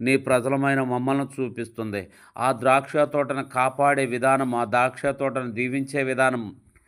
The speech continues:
దేవుని ప్రజలమైన మమ్మల్ని దీవించి కాపాడినట్లుగా చూపిస్తుంది.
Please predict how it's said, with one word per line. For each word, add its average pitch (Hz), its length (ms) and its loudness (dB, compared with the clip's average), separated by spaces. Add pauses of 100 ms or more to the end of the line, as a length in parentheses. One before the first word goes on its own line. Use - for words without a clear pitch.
(260)
దేవుని 147 420 4
ప్రజలమైన 135 580 2
మమ్మల్ని 127 400 0
దీవించి 131 520 -2
కాపాడినట్లుగా 131 1000 0
చూపిస్తుంది. 113 880 -6